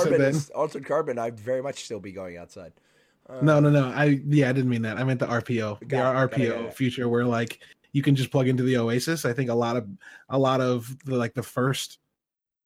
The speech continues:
Speaker 2: well, gah, I said this would be quick. I'll make it as quick as possible. I think R P O's future model is one that the way that Ready Player One is by the time we get to the book or by the time we get to the movie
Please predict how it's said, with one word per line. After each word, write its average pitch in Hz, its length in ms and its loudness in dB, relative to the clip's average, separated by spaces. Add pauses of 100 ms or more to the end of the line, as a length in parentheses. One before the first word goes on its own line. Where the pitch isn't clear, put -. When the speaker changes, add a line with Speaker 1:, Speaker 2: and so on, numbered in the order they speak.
Speaker 2:
well, 147 300 4 (120)
gah, 131 300 4 (200)
I 135 60 0
said 135 220 0
this 123 80 -4
would 120 100 -8
be 110 80 -6
quick. 101 440 -8
I'll 131 80 -2
make 123 180 -2
it 120 40 -2
as 107 60 -8
quick 107 140 -12
as 107 80 -14
possible. 104 400 -10
I 135 120 -4
think 156 280 -2
R 143 140 2
P 147 240 2
O's 131 200 2
future 127 380 -2
model 110 540 -4 (360)
is 117 200 -2
one 127 260 2
that 117 240 0 (380)
the 135 80 2
way 131 260 4
that 139 260 0
Ready 139 280 2
Player 120 260 0
One 120 260 0
is 120 300 0
by 120 160 -2
the 113 80 0
time 120 240 -2
we 117 80 0
get 110 220 -4
to 127 100 -6
the 113 80 -2
book 104 340 -4
or 123 80 -6
by 117 140 -2
the 107 60 -4
time 120 160 -4
we 117 80 -6
get 123 120 -4
to 131 60 -10
the 117 80 -4
movie 147 480 -2